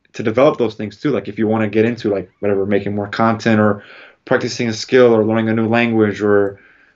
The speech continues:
whatever you wanna get into for, for, for a while, you know, you can do it right now. I think it's the best time. Of course, health and all those other necessities should be taken care of first, but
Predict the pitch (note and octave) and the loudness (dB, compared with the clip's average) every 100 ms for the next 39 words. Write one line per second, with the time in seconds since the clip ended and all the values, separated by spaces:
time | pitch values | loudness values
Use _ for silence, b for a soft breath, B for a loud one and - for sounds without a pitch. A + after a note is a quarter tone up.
0 | - A#2 C3 C3 C3 C3 B2 A#2 B2+ B2+ | -2 2 4 4 4 2 2 2 2 0
1 | B2 G2+ G#2 G2+ G2+ _ _ - - - | -4 -4 -2 -2 -6 _ _ -20 -18 -16
2 | - G#2+ G#2 - _ - G#2+ G#2 G#2+ G3 | 0 2 2 -4 _ -4 0 4 4 2
3 | - - _ G2 G#2 G#2 G#2+ G#2 _ - | -2 -16 _ -6 -4 -2 -4 -6 _ -2
4 | A2 A2 A2 A#2 G2 G#2+ G2+ G#2+ G#2 A2+ | 2 4 4 2 0 -4 -6 -4 -4 -6
5 | G#2 - - B2+ A2 - - b b b | -8 -8 2 4 4 -2 -14 b b b
6 | b b _ _ _ - B2+ B2 B2 A#2 | b b _ _ _ -2 0 2 0 2
7 | A#2+ A#2 A2 A2+ A2+ G#2+ - - G#2+ A#2+ | 2 0 -2 0 0 0 -6 -8 -4 0
8 | A#2+ A#2+ A2+ A2 A2 G#2+ A2 G#2+ A2+ A2 | 0 0 0 -2 -4 -4 -6 -4 2 2
9 | A2 A#2+ A#2+ B2 - _ G#2+ G2+ | 2 2 2 2 -8 _ -2 -2